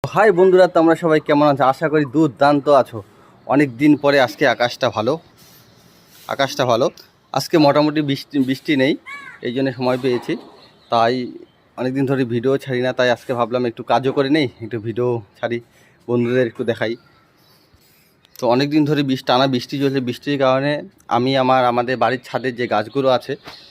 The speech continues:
সেগুলো পুরো একদম জঙ্গলে ভরে গেছে। এই দেখো, পুরো জঙ্গলে ভরে গেছে ছাদের মধ্যে। তো টানা বৃষ্টির কারণে আমি হচ্ছে কোনো পরিচর্যা করতে পারি নাই গাছগুলো, গাছের গোড়ার মধ্যে কারণে কোনো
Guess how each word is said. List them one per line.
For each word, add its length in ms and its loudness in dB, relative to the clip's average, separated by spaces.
সেগুলো 300 -2
পুরো 220 -4
একদম 260 -4
জঙ্গলে 400 0
ভরে 240 -2
গেছে। 200 -6
এই 120 -4
দেখো, 180 -10
পুরো 140 -6
জঙ্গলে 360 -4
ভরে 220 -6
গেছে 140 -10
ছাদের 300 -10
মধ্যে। 220 -10
তো 60 -2
টানা 280 4
বৃষ্টির 360 -2
কারণে 280 6
আমি 200 6
হচ্ছে 220 -2
কোনো 140 0
পরিচর্যা 500 0
করতে 260 -2
পারি 180 4
নাই 180 2
গাছগুলো, 320 0
গাছের 260 -2
গোড়ার 240 2
মধ্যে 180 -8
কারণে 220 4
কোনো 120 -2